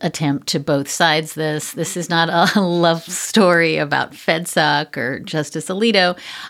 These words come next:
I think it grapples, sometimes grudgingly, with the success of the conservative legal movement and Leonard Leo in reshaping the court. I, there's real admiration, even among the critics.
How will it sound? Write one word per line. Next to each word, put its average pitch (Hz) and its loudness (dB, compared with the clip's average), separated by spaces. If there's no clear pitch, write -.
I 233 2
think 302 4
it 185 2
grapples, 208 2
sometimes 175 2
grudgingly, 170 2
with 180 2
the 156 0
success - -2
of 175 0
the 170 2
conservative 175 2
legal 160 2
movement 240 2
and 165 2
Leonard 156 0
Leo 214 4
in 180 2
reshaping 170 2
the 147 -6
court. 196 -2
I, 196 0
there's 196 0
real 202 2
admiration, 196 2
even 180 0
among 165 0
the 165 -6
critics. 214 -2